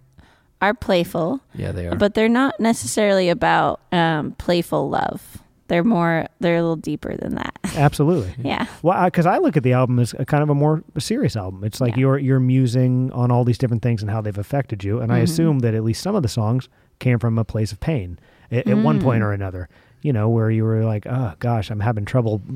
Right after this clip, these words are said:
Speaker 3: processing this." There's some sort of a blockage in how I'm feeling this particular type of love.
Speaker 1: Mm.
Speaker 3: Why is that? And this song
Speaker 1: Mm.
Speaker 3: is kind of your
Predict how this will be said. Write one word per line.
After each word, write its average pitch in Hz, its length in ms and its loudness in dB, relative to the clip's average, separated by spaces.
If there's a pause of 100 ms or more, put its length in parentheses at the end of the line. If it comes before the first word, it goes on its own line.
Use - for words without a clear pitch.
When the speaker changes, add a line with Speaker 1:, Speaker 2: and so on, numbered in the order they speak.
(160)
Speaker 3:
processing 113 680 0
this." 95 180 -4
There's 110 180 -2
some 127 140 0
sort 120 200 2
of 104 40 0
a 101 80 -2
blockage 107 640 0
in 107 220 -2 (240)
how 117 220 2
I'm 107 120 2
feeling 110 640 2
this 117 120 2
particular - 320 -2
type 107 220 -4
of 104 160 -6
love. 120 220 2
Speaker 1:
Mm. 117 80 -4
Speaker 3:
Why 147 180 2
is 151 240 0
that? 98 280 -8 (220)
And 117 160 -4
this 127 160 0
song 127 280 2
Speaker 1:
Mm. - 20 0
Speaker 3:
is 113 100 -2
kind 120 220 0
of 104 140 -4
your 107 440 0